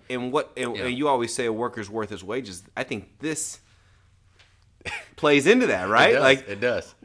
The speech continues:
Speaker 1: so we don't talk about wages. We think a worker's worth its desires.
Speaker 2: Yeah.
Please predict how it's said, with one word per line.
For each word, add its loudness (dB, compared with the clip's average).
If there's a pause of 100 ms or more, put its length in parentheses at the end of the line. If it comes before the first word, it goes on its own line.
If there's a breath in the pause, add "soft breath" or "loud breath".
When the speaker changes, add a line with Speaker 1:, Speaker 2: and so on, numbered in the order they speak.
Speaker 1:
so -2
we 2
don't 6
talk -2
about 2
wages. 2
We 0
think 0
a 2
worker's 4
worth 2
its 0
desires. 2
Speaker 2:
Yeah. -8